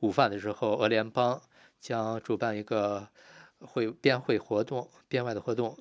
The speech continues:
也就是，呃，埃博拉病毒的二十三号房间。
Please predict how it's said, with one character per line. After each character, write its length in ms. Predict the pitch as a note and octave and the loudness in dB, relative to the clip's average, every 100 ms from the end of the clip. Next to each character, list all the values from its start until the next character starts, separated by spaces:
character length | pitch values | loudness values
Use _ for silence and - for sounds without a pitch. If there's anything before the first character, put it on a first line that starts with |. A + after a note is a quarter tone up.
| - | -6
也 140 | A#2 | -4
就 160 | G#2 A#2 | 0 -2
是， 420 | - B2 A2 G2+ - - - - - - - _ - | 0 0 0 -2 -8 -20 -20 -20 -20 -20 -20 _ -18
呃， 100 | - | -2
埃 180 | B2+ A#2 | 0 2
博 120 | A#2 | 2
拉 120 | A#2+ | 2
病 180 | C#3 A2 | 0 -2
毒 160 | G#2 | -2
的 240 | A#2 B2 - - - - _ _ | 0 0 -2 -14 -20 -20 _ _
二 160 | - A2+ | -2 0
十 80 | A2+ | 2
三 160 | B2 | 2
号 100 | B2+ | 2
房 220 | - G#2 | 0 -4
间。 280 | G2+ G#2+ - | -2 -4 -4